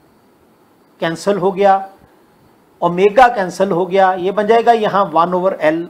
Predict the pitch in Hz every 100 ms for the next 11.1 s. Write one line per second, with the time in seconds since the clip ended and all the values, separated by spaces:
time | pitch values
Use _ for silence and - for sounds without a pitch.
0 | - 143 170 165 - 165 160 165 170 -
1 | 165 160 170 156 160 170 170 165 170 170
2 | 165 160 - _ _ _ _ _ _ 214
3 | 220 202 196 240 - 220 254 262 247 247
4 | 240 254 240 247 247 226 208 233 226 226
5 | 240 240 240 - _ _ - 226 208 220
6 | 214 226 226 220 220 226 214 196 202 208
7 | 185 185 196 196 - _ _ _ _ _
8 | 185 196 - - _ _ _ - 190 226
9 | 226 185 185 202 226 214 - 208 220 202
10 | 202 208 208 202 208 208 - _ - 196
11 | -